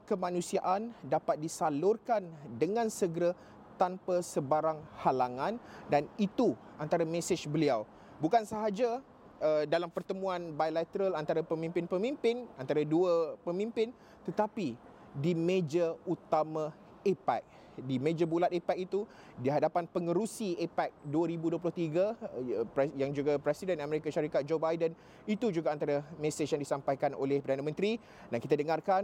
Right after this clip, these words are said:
eh, sedikit, eh, reaksi ataupun respon Perdana Menteri berhubung dengan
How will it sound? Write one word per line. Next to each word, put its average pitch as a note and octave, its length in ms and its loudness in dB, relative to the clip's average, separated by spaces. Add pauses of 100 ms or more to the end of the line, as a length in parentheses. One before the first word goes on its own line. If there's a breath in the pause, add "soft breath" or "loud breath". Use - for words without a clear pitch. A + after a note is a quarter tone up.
eh, B2+ 480 2
sedikit, C#3+ 480 -2
eh, B2 320 4
reaksi D3+ 240 0
ataupun C#3 240 -2
respon E3 400 0
Perdana D#3+ 160 0
Menteri F#3+ 400 -2 (320 loud breath)
berhubung A3 400 2
dengan G3 400 -2